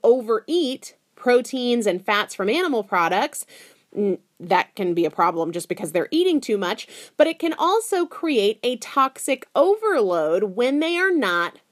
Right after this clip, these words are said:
focused on quality, or even if they're buying conventional,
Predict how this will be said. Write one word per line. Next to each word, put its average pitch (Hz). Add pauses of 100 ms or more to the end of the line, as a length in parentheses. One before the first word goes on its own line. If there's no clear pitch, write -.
(120)
focused 349
on 311
quality, 208 (240)
or 330
even 440
if 466
they're 349
buying 269
conventional, 240